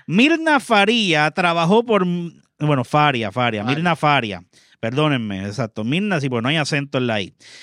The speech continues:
Speaker 1: Eh, "Mirna Faria trabajó por muchos años con la administración del Seguro Social.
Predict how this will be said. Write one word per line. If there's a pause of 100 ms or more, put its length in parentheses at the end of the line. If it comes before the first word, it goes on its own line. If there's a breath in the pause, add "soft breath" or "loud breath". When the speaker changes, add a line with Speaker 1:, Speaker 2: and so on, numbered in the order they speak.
Speaker 1:
Eh,
"Mirna
Faria (180 soft breath)
trabajó
por
muchos
años
con
la
administración
del
Seguro
Social.